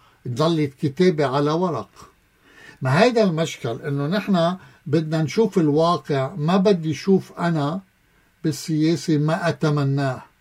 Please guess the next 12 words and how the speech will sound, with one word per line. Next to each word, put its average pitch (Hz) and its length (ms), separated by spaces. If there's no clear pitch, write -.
هون 190 320
المشكلة 139 640
اللي 113 140
عم 110 200
بصير. 110 340
ما 175 180
أتمناه، 175 640
أنا 220 120
بتأمل 190 680
إنه 147 220
يكون 165 420
ببلد 147 720